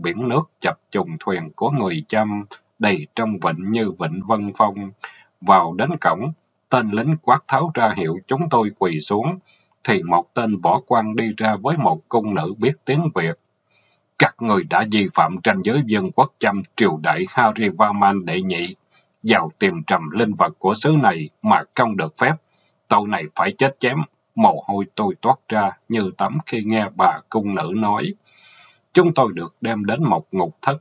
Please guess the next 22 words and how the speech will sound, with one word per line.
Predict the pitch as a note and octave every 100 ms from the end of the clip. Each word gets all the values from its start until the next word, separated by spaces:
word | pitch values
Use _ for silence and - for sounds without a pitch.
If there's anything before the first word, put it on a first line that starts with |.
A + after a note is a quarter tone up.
| -
hôi | - G#2+ G2+
hám, | A2+ A2+ E3 -
nhốt | C#3 D3+ -
vào | G2 E2+
đó. | E2 E2+ C3 E3+ _ _ _ -
Bên | B2 A2+
kia | - A#2+
là | F#2+ F2
một | E2+ - - -
chuồng | G2 -
khỉ, | D#2+ F2+ F#2
có | - D#3+
con | - A#2+ G2+
khỉ | F#2 A#2
đầu | A2 F2 E2+
đàn | F#2 E2 D#2
bị | F#2 - -
chúng | D3+ D#3+
tôi | A#2+ G#2 -
cạo | D#2 F#2
râu | A2+ G#2 F#2
và | F#2 E2